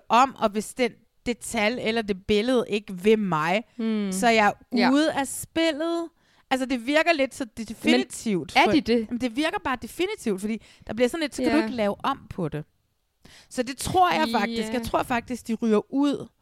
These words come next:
Speaker 1: hvis ikke. Fordi hvad vil de så have to, øh, lag af ko-, programmet kørende? Så der er nogen, der er flyttet ind i Elsk mig-suiterne,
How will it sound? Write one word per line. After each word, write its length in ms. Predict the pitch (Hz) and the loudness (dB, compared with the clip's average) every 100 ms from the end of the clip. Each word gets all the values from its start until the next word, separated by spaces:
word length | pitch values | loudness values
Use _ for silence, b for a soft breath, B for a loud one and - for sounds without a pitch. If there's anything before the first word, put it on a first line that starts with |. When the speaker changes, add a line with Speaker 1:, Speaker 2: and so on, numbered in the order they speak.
| _ _ _ _ | _ _ _ _
Speaker 1:
hvis 260 | 233 233 - | -2 -2 0
ikke. 200 | 214 220 - B - | 0 0 -8 B 0
Fordi 200 | 294 254 | 0 2
hvad 140 | 269 | 2
vil 120 | 311 302 | 2 0
de 100 | 269 | 0
så 80 | 262 | 0
have 160 | 262 - | 0 0
to, 340 | - 381 - _ 247 | 2 2 0 _ 0
øh, 360 | 240 226 208 | 2 2 0
lag 380 | 208 240 277 214 - | 0 2 2 0 -6
af 120 | - | -6
ko-, 100 | 233 - - | -6 -6 -6
programmet 440 | 220 226 226 254 | 0 2 2 0
kørende? 340 | 254 247 262 - b b | 2 4 2 -2 b b
Så 100 | - | 2
der 60 | 247 | 4
er 40 | |
nogen, 280 | 247 277 370 | 4 2 2
der 60 | 320 | 2
er 60 | 254 | 2
flyttet 400 | - 247 226 226 | 2 2 2 0
ind 200 | 285 285 | 0 0
i 80 | 214 | 0
Elsk 340 | 262 247 - | 0 -2 -6
mig-suiterne, 760 | 262 226 - 202 190 185 175 170 | -6 -6 -4 -2 2 2 0 -2